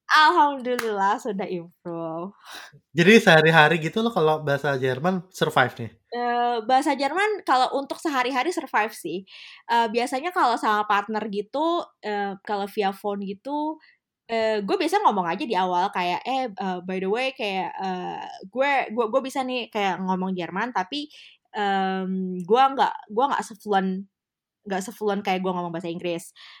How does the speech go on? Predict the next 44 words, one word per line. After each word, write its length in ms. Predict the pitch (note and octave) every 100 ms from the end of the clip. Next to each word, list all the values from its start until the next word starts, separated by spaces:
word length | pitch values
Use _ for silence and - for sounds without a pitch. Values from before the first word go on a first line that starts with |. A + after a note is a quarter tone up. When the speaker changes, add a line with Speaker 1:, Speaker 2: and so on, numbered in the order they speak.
| -
Speaker 1:
Nah, 200 | G#3+ G#3+
Speaker 2:
Hmm. 80 | C#3+
Speaker 1:
eh, 600 | G3 G3 F#3 F3+ F3 F3 E3 -
kalau 180 | G3 F#3+
bisa 180 | F#3+ C4 B3
lo 80 | C4+
ngomongnya 420 | G#3 G#3 B3 A#3+
agak 160 | G#3 - F3+
pelanan 460 | F3+ F3 G3+ G3 E3
gitu. 160 | D#3 - -
Terus 300 | F#4+ - - -
mereka 280 | B3 C4+ A4 C#5+
kayak 240 | E4+ G3 C#3 - -
open 240 | C4+ G#4+ G4
deh, 60 | F#4+
mereka, 160 | G4 -
"Oh 140 | C5 A#4+
ya, 80 | A#4+ A#4
it's 80 | A4+
okay," 240 | A4+ A4+ A4
kayak, 300 | F#4+ E4 D4 - _ _ _
kayak, 400 | D#4 D4+ C#4+ C#4 - -
eh, 120 | C#4 C#4
"Kita 160 | D4+ D#4
bisa 140 | D#4 E4+
ngomong 180 | D4+ C#4
bahasa 180 | A#3+ A#3+
Jerman, 320 | G#3+ G#3+ C#4+ E4 - - - -
eh, 340 | B3+ B3 B3 B3 C4+
it 40 | B3
works 260 | D#4+ F4 -
kok." 300 | F#4+ F#4+ - -
Terus 180 | G4 -
kadang 280 | A#3 C4+ F4
kalau 180 | C#4+ A#3
misalkan 400 | G#3+ A3 G#3 G#3 G#3
kayak 200 | G3+ F#3+
gue 160 | F#3 F#3+
ragu 280 | F#3 F3+ F#3
atau 260 | F3+ F3+ D#3+
apa, 160 | - D4
gue 100 | D4 A#3
ulangin 340 | C4 C4 C4+
lagi 140 | C4+